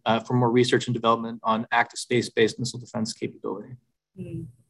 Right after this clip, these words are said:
Speaker 2: Um, so I, I do not wanna preview, you know, as, as you may be aware, uh, you know, there are a number of reviews going on within the Department of Defense, uh, the National Defense Strategy, the Nuclear Posture Review, as well as the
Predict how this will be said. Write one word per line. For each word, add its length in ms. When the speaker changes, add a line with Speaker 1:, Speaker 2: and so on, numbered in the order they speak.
Speaker 2:
Um, 180
so 140
I, 260
I 80
do 180
not 200
wanna 180
preview, 580
you 60
know, 80
as, 240
as 140
you 80
may 140
be 140
aware, 440
uh, 200
you 60
know, 100
there 120
are 40
a 40
number 260
of 60
reviews 400
going 260
on 240
within 220
the 80
Department 440
of 80
Defense, 520
uh, 240
the 60
National 280
Defense 300
Strategy, 600
the 140
Nuclear 320
Posture 340
Review, 240
as 140
well 240
as 100
the 220